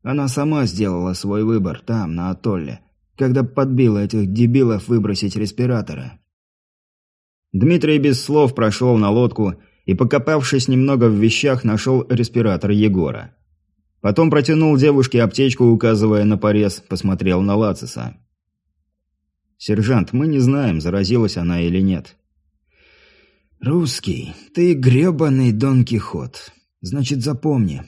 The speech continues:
эта девица — твоя ответственность. А ты, красавица, заруби себе на носу. Ты с нами ровно до той поры, пока я этого хочу.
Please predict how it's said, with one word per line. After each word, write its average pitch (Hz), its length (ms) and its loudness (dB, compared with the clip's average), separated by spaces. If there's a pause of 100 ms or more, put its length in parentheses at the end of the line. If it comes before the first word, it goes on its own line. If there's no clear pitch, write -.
эта 165 240 -6
девица — 147 560 0
твоя 147 480 -2
ответственность. 82 960 -8 (440)
А 143 140 -6
ты, 170 160 0
красавица, 139 640 0
заруби 139 400 0
себе 131 300 0
на 131 100 0
носу. 131 480 -2 (400)
Ты 131 160 0
с 123 80 -6
нами 139 280 -2
ровно 139 400 0
до 120 160 0
той 131 200 0
поры, 131 300 0
пока 123 320 0
я 123 500 2
этого 117 400 -2
хочу. 101 540 -6